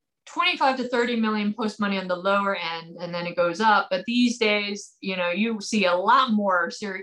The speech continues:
crazy Series A valuations, like, closer to a hundred million post money valuation, which is, which is a lot for the same level of traction that, that these companies used to be. And so now all of a sudden,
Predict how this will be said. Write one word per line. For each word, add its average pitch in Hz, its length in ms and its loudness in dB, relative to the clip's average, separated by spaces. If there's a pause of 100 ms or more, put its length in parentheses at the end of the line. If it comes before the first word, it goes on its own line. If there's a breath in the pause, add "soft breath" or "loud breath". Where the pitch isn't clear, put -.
crazy 233 300 0
Series 180 400 -6
A 175 140 0
valuations, 170 840 -8
like, - 140 -12
closer 180 260 -4
to - 60 -12
a - 180 -12
hundred 202 240 4
million 165 300 -4
post 160 240 -10
money 165 160 -10
valuation, - 400 -4
which 190 180 -10
is, - 160 -14
which 202 180 -4
is 196 160 -8
a 175 80 2
lot 160 460 2 (380 soft breath)
for 226 80 2
the 220 100 6
same 254 260 4
level 220 220 2
of 190 80 -4
traction 190 460 -6
that, 180 120 -10 (220)
that 180 100 -6
these 170 140 -8
companies 165 320 -6
used 175 220 -8
to 196 80 -8
be. 156 280 -6 (360)
And 208 180 6
so 220 180 4
now 214 360 4
all 214 220 -4 (300)
of 196 60 -10
a 190 60 -6
sudden, 214 600 -4